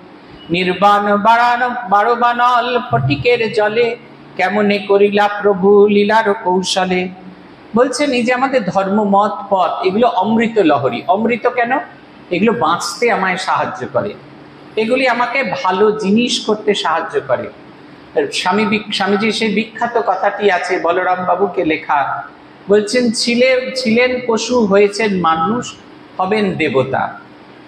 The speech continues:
আমাদের এই ধর্মীয় পথে জার্নির একটাই মূল উদ্দেশ্য,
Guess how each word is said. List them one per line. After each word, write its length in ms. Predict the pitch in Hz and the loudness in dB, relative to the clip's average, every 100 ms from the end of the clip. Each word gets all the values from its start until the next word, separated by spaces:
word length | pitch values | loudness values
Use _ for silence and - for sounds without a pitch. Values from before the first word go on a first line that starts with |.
| - | -6
আমাদের 360 | 202 233 254 277 | -2 -2 -2 -2
এই 380 | 262 269 202 - | -2 -2 -6 -8
ধর্মীয় 540 | 170 190 208 247 269 262 | -2 2 2 2 0 0
পথে 340 | 226 226 254 | -2 0 -2
জার্নির 520 | 208 185 185 202 226 220 | 0 -2 -4 -2 -4 -4
একটাই 640 | 190 - - - - 285 294 | -6 -8 -14 -16 -6 -2 0
মূল 260 | 226 190 | 0 2
উদ্দেশ্য, 600 | 160 123 131 123 - 143 | 0 0 -2 -2 -2 -2